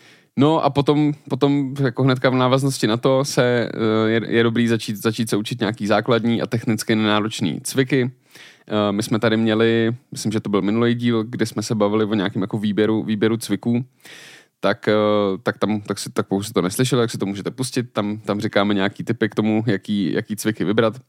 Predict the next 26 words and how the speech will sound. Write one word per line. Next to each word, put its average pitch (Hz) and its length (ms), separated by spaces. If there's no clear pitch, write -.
Nicméně, 113 580
mm, 101 540
eh, 113 60
prostě - 340
z - 80
těch, - 260
eh, 107 40
z - 440
těch - 180
šesti - 280
typů, 117 300
který 104 200
jsme 104 140
tam 113 160
říkali, 104 340
tak - 180
si, 104 240
tak - 200
si 104 280
něco 101 240
vyberete, 110 460
nebo 101 160
případně 95 460
teda 95 200
ten, 95 360
ten 95 300